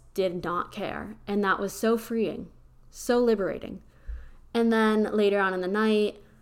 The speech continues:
we were going to, like, another, like, bar area thing. I wasn't drinking anymore, but I was just hanging out with the guys. But, like, on the way, walk down there, just more open conversations about spirituality and what we think of the world and,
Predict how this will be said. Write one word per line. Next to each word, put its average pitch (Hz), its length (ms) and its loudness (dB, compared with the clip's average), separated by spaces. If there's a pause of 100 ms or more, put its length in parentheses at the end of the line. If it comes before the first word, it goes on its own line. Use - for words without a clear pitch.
(880)
we 220 100 6
were 202 100 6
going 202 280 4
to, 196 120 -2
like, 175 180 -2
another, 208 720 4
like, 185 260 -4 (280)
bar 190 540 2 (240)
area 190 440 2
thing. 180 500 -4
I 185 80 -4
wasn't 190 280 0
drinking 185 320 -4
anymore, 185 400 0
but 175 100 -2
I 165 80 0
was 170 120 -4
just 175 140 -8
hanging 175 280 -4
out 170 140 -2
with - 100 -10
the 180 100 -6
guys. 175 440 -2
But, 196 100 0
like, 190 160 2
on 214 100 2
the 208 80 4
way, 202 280 4
walk 196 320 0
down 185 320 2
there, 180 400 -4 (580)
just - 240 -6 (160)
more 220 420 8
open 214 240 2
conversations 202 760 -2
about 180 220 -2
spirituality 190 840 0
and 175 420 -4
what 190 180 -2
we 202 120 -2
think 214 240 0
of 196 100 -6
the 196 100 -2
world 185 540 2
and, 175 540 -2